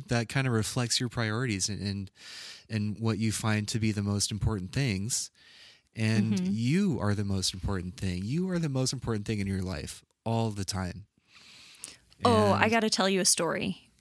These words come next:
Speaker 2: You ready?
Speaker 1: Yes.
Speaker 2: When I was a teenager, I went to a self-defense seminar with an outstanding teacher, uh, a local guy who trained swat teams all across the country and was,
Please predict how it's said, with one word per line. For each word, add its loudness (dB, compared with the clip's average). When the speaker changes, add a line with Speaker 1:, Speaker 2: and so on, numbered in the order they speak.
Speaker 2:
You 0
ready? 2
Speaker 1:
Yes. 0
Speaker 2:
When 2
I 2
was 2
a 0
teenager, -2
I 2
went 0
to 0
a 2
self-defense 2
seminar -2
with 0
an 0
outstanding 2
teacher, -6
uh, -4
a 2
local 2
guy 2
who 2
trained 2
swat 0
teams 2
all 2
across 0
the -4
country -4
and -2
was, 2